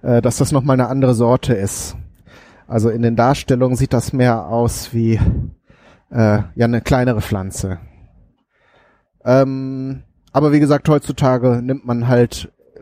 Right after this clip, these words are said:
äh, kommt der in den Rezepten gar nicht mehr vor. Das ist eben nur der Ursprung des Namens. So kam ich jetzt drauf. Und entsprechend war der eben, der Borsch, früher auch eher grün als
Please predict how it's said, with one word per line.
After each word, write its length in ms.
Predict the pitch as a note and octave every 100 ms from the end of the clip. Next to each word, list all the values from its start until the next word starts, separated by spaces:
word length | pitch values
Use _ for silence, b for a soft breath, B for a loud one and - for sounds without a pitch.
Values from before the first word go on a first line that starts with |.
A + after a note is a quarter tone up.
| -
äh, 100 | D3+
kommt 320 | D3 E3+ D#3+
der 160 | D#3+ C3+
in 80 | C#3
den 140 | C#3
Rezepten 480 | C3+ - E3+ - D3
gar 180 | B2+ D3
nicht 180 | D3 D#3
mehr 140 | C3
vor. 480 | - E3 F3 F#3 F3+ B B B -
Das 200 | B2+ -
ist 200 | D3+ B2+
eben 320 | C#3+ C3+ C3+
nur 200 | C#3 C#3
der 360 | B2 A#2+ A#2+ - -
Ursprung 600 | D#3+ D3+ - - C3 A#2+
des 180 | G#2+
Namens. 680 | B2 A2 G#2 G2+ G2 - - -
So 160 | A2+
kam 300 | - A#2 A#2
ich 100 | A2
jetzt 220 | A2+ -
drauf. 580 | - G#2 A2+ C#3 - - - B B B B B B B
Und 160 | C3+ C3+
entsprechend 680 | B2 - C3+ D3+ C3+ -
war 160 | B2+ B2+
der 200 | B2+ B2
eben, 400 | B2 A#2+ B2 A#2+
der 100 | A#2+
Borsch, 540 | A2 B2+ B2+ - -
früher 440 | - C#3+ C#3 B2 F2+
auch 240 | B2+ - -
eher 260 | D3+ D#3+
grün 420 | D3+ F#3+ G#3+ D3
als 520 | A#2 A2 G#2+ - -